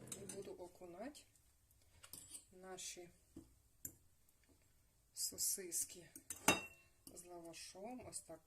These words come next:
повністю. І відправляти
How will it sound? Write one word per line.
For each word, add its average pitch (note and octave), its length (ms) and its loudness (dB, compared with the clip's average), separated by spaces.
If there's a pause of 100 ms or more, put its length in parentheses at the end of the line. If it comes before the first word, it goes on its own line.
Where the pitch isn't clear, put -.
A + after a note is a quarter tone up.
повністю. G3 680 -4 (3750)
І A#3+ 60 -8
відправляти G3 800 -4